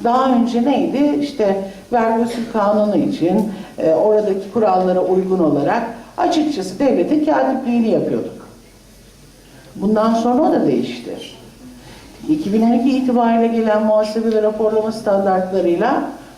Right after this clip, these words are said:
artık diyor ki mali müşavir katip değildir.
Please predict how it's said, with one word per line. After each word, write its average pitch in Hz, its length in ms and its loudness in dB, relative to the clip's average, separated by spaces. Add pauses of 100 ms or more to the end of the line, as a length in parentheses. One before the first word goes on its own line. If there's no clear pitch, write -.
(160)
artık - 440 -4
diyor 240 240 -2
ki - 320 0 (380)
mali 185 340 2
müşavir 202 600 0
katip 170 420 0
değildir. 330 540 0